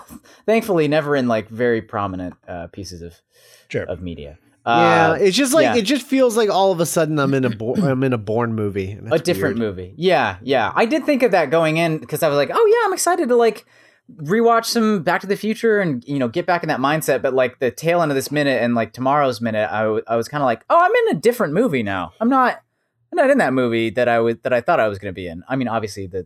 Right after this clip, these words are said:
Speaker 1: the, the setting and the tone and all those other sort of things, but, like, the style and approach here is just a little, just a little different. It's a little, uh,
Speaker 3: A little
Speaker 1: little
Speaker 3: different,
Speaker 1: more,
Speaker 3: yeah.
Speaker 1: yeah, a little more
Speaker 3: I, I
Speaker 1: boilerplate.
Speaker 3: feel like they had to make,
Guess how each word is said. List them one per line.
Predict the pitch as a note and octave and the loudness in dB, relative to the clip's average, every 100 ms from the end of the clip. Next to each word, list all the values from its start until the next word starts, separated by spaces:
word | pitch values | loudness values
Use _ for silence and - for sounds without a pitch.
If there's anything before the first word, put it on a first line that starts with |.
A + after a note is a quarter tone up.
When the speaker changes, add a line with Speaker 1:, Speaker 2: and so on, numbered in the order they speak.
| _ | _
Speaker 1:
the, | F#2+ E2 D#2+ _ _ _ _ _ _ _ - | -14 -12 -14 _ _ _ _ _ _ _ -10
the | G2+ | -4
setting | - C#3 A#2 A2 | -2 0 0 -2
and | G2+ | -6
the | |
tone | - C#3 A2+ G#2+ | -4 -2 0 -2
and | |
all | G#2 G2+ | -2 -2
those | G2+ | -4
other | G#2 | -4
sort | G2 F#2+ | -6 -8
of | F#2 | -8
things, | F#2 F2 | -12 -12
but, | G2+ | -6
like, | A2 G2+ | -4 -4
the | |
style | F#2+ - C#3 C#3+ B2 G#2 E2+ A2+ | -8 -2 2 2 2 0 -2 -8
and | G#2+ | -10
approach | - C#3 G#2+ | -2 -2 -2
here | - G2 | -6 -6
is | F#2 F2+ | -6 -10
just | - | -12
a | |
little, | C#3 G4+ A4 F#4+ - _ _ - | -4 0 0 0 -6 _ _ -8
just | - | 2
a | |
little | A4+ G#4+ | 6 6
different. | F4 G#3 A#2+ _ - | 4 2 -2 _ -10
It's | A3+ | -6
a | D#4 | 0
little, | D4 D4 C#4+ | 2 4 6
uh, | C#4 C#4 C4+ A#3+ | 4 4 2 -2
Speaker 3:
A | _ _ _ - | _ _ _ -4
little | F#3+ F#3 | 0 2
Speaker 1:
little | F#3 | 4
Speaker 3:
different, | A#3 A3+ | 4 4
Speaker 1:
more, | A#3 | 4
Speaker 3:
yeah. | A3 G#3 - _ | 4 0 -6 _
Speaker 1:
yeah, | F3 D#3 G#2 F#2+ _ | 0 0 0 -6 _
a | E3+ | -4
little | F#3 | 0
more | F3 | 2
Speaker 3:
I, | G3+ C4 A#3+ | 4 4 4
I | |
Speaker 1:
boilerplate. | A3 | 4
Speaker 3:
feel | C#4 D#4 | 2 4
like | D4 A3 | 2 4
they | B3 | 2
had | A3+ G#3 G#3+ G3 | 2 0 0 -2
to | - G#3 F#3+ F3+ F3 D#3+ D3+ | -4 0 0 2 2 0 -2
make, | D3+ D#3+ E3 F3 E3+ E3+ - - | -6 -4 0 2 2 -2 -12 -14